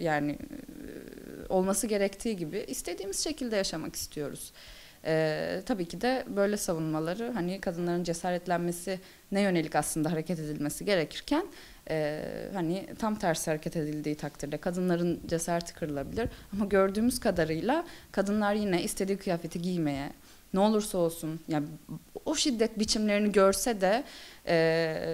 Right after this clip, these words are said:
kendi istediği gibi yaşamaya devam ettiğini görüyoruz. Bu çok olumlu. Bu, e, o genel ahlak dediğimiz ya da bu erkek egemenliği kıracak bir şeydir. E, bu çok önemli bir şeydir. Tabii ki, e, kendi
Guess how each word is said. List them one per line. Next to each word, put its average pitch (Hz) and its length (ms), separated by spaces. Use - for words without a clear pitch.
kendi 208 340
istediği 214 400
gibi 190 180
yaşamaya 202 440
devam 202 320
ettiğini 156 420
görüyoruz. 156 500
Bu 226 80
çok 285 220
olumlu. 208 540
Bu, 277 200
e, 170 260
o 233 260
genel 208 360
ahlak 190 380
dediğimiz 156 440
ya 175 160
da 190 180
bu 220 160
erkek 214 380
egemenliği 180 760
kıracak 214 480
bir 160 40
şeydir. - 600
E, - 220
bu 214 60
çok - 200
önemli 151 360
bir 165 60
şeydir. 240 260
Tabii 226 300
ki, 226 240
e, 160 260
kendi 202 400